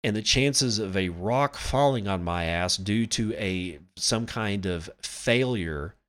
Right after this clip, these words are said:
is m-, like, almost unheard of. It is almost unheard of to get hit by a rock in the mountains. Slow and steady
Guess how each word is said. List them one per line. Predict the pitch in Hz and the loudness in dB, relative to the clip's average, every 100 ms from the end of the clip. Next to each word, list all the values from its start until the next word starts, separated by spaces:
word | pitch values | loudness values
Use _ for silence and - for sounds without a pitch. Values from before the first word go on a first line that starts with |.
| _ _ _ _ _ | _ _ _ _ _
is | 131 113 | 0 0
m-, | 104 113 113 117 - | -2 -2 -2 -4 -6
like, | 135 113 98 92 - _ _ | -4 0 0 0 -12 _ _
almost | 120 123 127 127 120 | 0 2 2 2 2
unheard | - 101 90 101 85 | 0 -2 0 0 -2
of. | 69 - - | -4 -10 -10
It | - 110 | -2 -2
is | 107 | -2
almost | - 120 139 143 143 | 0 0 2 2 2
unheard | 131 127 117 | 0 2 2
of | 92 85 | 0 -2
to | |
get | 95 95 - | -4 -4 -4
hit | 117 120 | -4 -2
by | 110 101 | 0 0
a | 87 | 0
rock | 87 98 90 87 | 0 0 0 -4
in | 80 | -10
the | |
mountains. | 78 87 78 53 57 - _ _ _ _ _ - | -8 -8 -8 -10 -12 -14 _ _ _ _ _ -2
Slow | - - 123 117 127 131 131 - _ - | 0 4 4 4 4 2 0 -8 _ -6
and | 98 90 | -4 -2
steady | - 104 95 76 - | -2 -2 -2 -4 -8